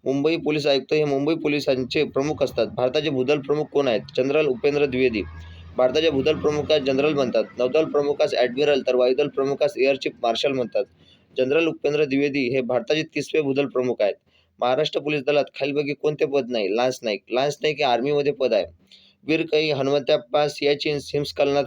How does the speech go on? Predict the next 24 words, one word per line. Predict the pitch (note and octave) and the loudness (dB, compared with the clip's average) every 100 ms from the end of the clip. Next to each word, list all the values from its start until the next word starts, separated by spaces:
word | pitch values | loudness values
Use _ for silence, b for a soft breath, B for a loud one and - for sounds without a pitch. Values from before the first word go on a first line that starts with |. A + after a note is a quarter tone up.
| F3 | -4
मृत्युमुखी | - E3 D#3+ D3+ | -6 -2 0 -2
पडलेले | - C3+ C#3 C3+ C3 | -2 0 0 2 2
लान्स | C3+ C3 | 0 -2
नाईक | C#3 C#3 | -4 -2
पदावर | - B2+ B2+ | 0 2 4
होते. | A#2 G#2+ G2 _ b b b | 2 -2 -6 _ b b b
एसआरपीएफचा | C3+ C3 D#3 D#3 D#3+ D3+ | -2 2 0 0 0 0
रेझिंग | C3+ C3 D3+ | 2 0 0
डे | C#3+ | 0
कोणत्या | C3 C#3+ D3+ | 0 -2 0
तारखेचा | C#3 C3+ C#3+ | 0 0 0
असतो? | C3+ - | 0 -2
सहा | B2+ C3 C3+ | -2 0 0
मार्च. | C3 A#2 | 0 -2
स्टेट, | - D3+ D3+ - - | -2 -4 -4 -12 -14
स्टेट | - D3+ E3 | -4 -2 0
रिझर्व्ह | D3 C#3 D3+ | 0 2 2
पोलीस | B2+ C#3 C3+ | 2 -2 -2
फोर्स | D3+ D3 C#3 | 0 0 0
हे | C3+ | 0
सहा | C#3+ C#3+ | 2 2
मार्च | D3 C#3 | 2 0
एकोणीसशे | C#3 C3+ C3+ | -2 -2 -2
अठ्ठेचाळीस | B2 - D3+ | -2 -2 -2